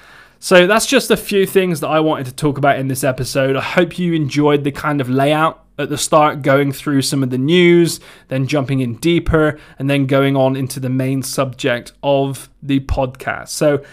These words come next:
as mentioned, you know, I want to start doing more of these every two weeks. I wanna start getting in some guests, uh, and just jump on any news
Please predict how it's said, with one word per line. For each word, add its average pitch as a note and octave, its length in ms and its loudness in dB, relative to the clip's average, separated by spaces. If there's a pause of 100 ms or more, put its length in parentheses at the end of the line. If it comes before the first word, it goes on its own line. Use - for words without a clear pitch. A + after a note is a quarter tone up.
(180)
as D#3 220 -2
mentioned, E3 680 -2 (180)
you D3 120 -6
know, C3 260 -4 (140)
I C#3 100 -6
want C#3 280 -4
to C3 60 -10
start C#3 320 0
doing C#3+ 240 -2
more D#3+ 260 2
of D3+ 60 -2
these D#3+ 340 0 (140)
every C#3 440 0
two C#3+ 300 0
weeks. F3 560 -2 (320)
I C3 80 -4
wanna D3 240 0
start - 380 0
getting D3 240 -2
in C#3+ 260 -4
some B2 240 -10
guests, - 680 -2 (320)
uh, C#3+ 160 -2
and D3+ 180 0
just E3 260 2
jump E3 360 0
on C#3 340 -2
any D#3+ 300 0
news C#3 840 2